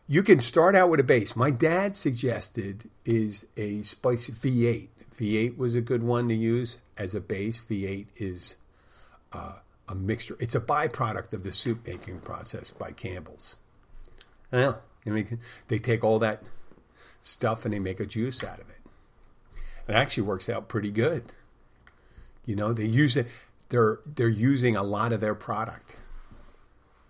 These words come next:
right? They're, they're, I guess they're being efficient using it up. So the, the Bloody Mary, and then you have the garnish.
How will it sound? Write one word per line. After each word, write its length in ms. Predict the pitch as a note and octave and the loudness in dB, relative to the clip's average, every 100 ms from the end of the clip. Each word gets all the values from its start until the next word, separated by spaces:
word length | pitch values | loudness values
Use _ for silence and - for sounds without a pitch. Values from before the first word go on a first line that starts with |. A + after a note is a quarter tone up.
| _ _ _ _ _ _ | _ _ _ _ _ _
right? 300 | G2+ G#2+ A#2+ - - - - - | -6 -4 -4 -12 -20 -20 -20 -4
They're, 240 | A#2 A#2 - - _ _ | -2 -2 -6 -20 _ _
they're, 540 | A#2+ A2+ A2 G#2 G2+ - - _ - | 2 4 4 2 -2 -6 -20 _ -6
I 40 | |
guess 200 | A#2+ C3+ | -2 0
they're 80 | C#3+ | 0
being 300 | A#2+ A2+ G2+ | 0 0 -2
efficient 640 | F#2+ - G#2 - A#2 - - _ _ _ _ _ _ _ _ _ _ _ _ | -6 -10 -10 -10 -14 -20 -20 _ _ _ _ _ _ _ _ _ _ _ _
using 340 | G#2+ F#2 F2+ | -4 -4 -6
it 120 | F2 | -10
up. 220 | D#2+ E2 _ _ _ - - - - - - - - _ | -14 -16 _ _ _ -20 -20 -20 -20 -20 -20 -20 -20 _
So 240 | - D#3 | 4 6
the, 140 | D3 C#3 - _ - | 6 2 -8 _ -8
the 160 | D#3+ | -4
Bloody 300 | A2+ C3+ C3+ | 4 8 8
Mary, 240 | C#3+ A2+ A2 | 8 4 4
and 100 | C#3+ | 6
then 140 | F3 | 6
you 80 | G3 | 6
have 180 | F3+ D3 | 2 0
the 60 | |
garnish. 760 | A#2+ A#2+ A#2+ - - - - - | 2 4 4 0 -4 -14 -14 -16